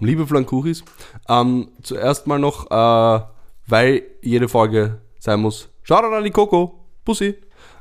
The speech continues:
Ähm, <laughs> ähm, genau, liebe Flankuchis, ich entlasse euch wie immer, bis auf letzte Woche, wie immer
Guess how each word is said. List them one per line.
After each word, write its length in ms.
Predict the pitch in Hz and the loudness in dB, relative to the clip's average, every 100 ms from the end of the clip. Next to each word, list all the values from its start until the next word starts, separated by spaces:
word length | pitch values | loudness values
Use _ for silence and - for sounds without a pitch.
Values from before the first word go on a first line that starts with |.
| - | -6
Ähm, 460 | 127 127 127 135 - - - - 147 - 170 - - 131 | 0 4 4 2 0 -6 -8 -4 -4 -2 -8 -8 -14 -16
<laughs> 1080 | - 139 - - - - - - - - - | -18 -18 -18 -20 -18 -16 -16 -18 -20 -16 -6
ähm, 400 | 95 90 87 85 - - | -2 -2 -4 -8 -14 -8
genau, 320 | 95 90 - - | -4 -4 -6 -8
liebe 220 | 123 143 | -6 -4
Flankuchis, 500 | 107 107 95 87 - - - - - - | -6 -6 -8 -8 -12 -14 -16 -20 -20 -6
ich 260 | 117 113 - | -4 -4 -4
entlasse 380 | 101 107 - 95 | 0 2 2 0
euch 320 | 92 - 156 | -2 -4 -4
wie 140 | 165 170 | -2 2
immer, 340 | 180 135 85 - - - | 2 2 0 -10 -18 -12
bis 160 | 120 | -6
auf 140 | 131 117 | -6 -4
letzte 320 | 117 - 98 | -8 -8 -8
Woche, 220 | 98 - - - - - | -8 -10 -16 -18 -18 -4
wie 200 | 104 165 | 0 0
immer 440 | - 170 185 110 | 2 2 2 0